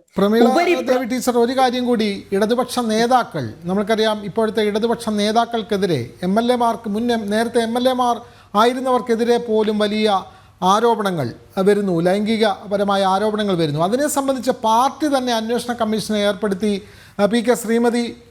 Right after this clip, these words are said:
Speaker 1: ടീച്ചറെ പോലുള്ള ആളുകൾ അന്വേഷണ കമ്മീഷനായി വന്നിട്ട് അവരൊന്നും കുറ്റക്കാരല്ല എന്ന് പറഞ്ഞ് അവരെയൊക്കെ, ആ, ആ, അവർക്കൊക്കെ നല്ല സർട്ടിഫിക്കറ്റ് കൊടുക്കുന്ന സാഹചര്യം.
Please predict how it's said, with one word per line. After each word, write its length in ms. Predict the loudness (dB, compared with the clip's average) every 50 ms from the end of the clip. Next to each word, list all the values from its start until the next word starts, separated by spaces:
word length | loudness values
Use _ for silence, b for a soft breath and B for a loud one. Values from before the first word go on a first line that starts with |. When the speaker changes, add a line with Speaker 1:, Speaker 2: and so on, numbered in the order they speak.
| -6 0 0
Speaker 1:
ടീച്ചറെ 240 | 0 2 2 0
പോലുള്ള 300 | 0 0 0 0 2 2
ആളുകൾ 500 | 2 2 2 2 0 2 2 2 0 0 -2 -2
അന്വേഷണ 320 | -2 0 0 0 0 -2
കമ്മീഷനായി 480 | -2 -2 -2 -2 -2 -2 -2 -2 0 0
വന്നിട്ട് 720 | 0 0 -2 -2 -2 0 2 0 0 0 -4 B B B B B B B 2
അവരൊന്നും 300 | 2 2 2 0 0 -2
കുറ്റക്കാരല്ല 680 | 0 0 0 0 0 2 0 0 0 0 0 2 0 0
എന്ന് 240 | 0 -4 -4 -4 -2 0
പറഞ്ഞ് 340 | 0 0 0 0 0 2 2
അവരെയൊക്കെ, 880 | 2 0 -2 -2 0 2 2 4 4 2 0 0 0 0 2 0 -2 -6 B B B B B B
ആ, 40 | 2
ആ, 420 | 2 2 2 0 -2 -2 0 0 2
അവർക്കൊക്കെ 640 | 2 2 2 2 0 0 0 2 0 0 0 -2 -4 -4
നല്ല 340 | -2 0 0 2 2 0
സർട്ടിഫിക്കറ്റ് 560 | 0 0 -2 -6 -4 -4 -6 -2 0 -2 0 2
കൊടുക്കുന്ന 340 | 0 0 0 0 -2 -2
സാഹചര്യം. 500 | 0 2 2 2 0 0 -6 -6 -8 -10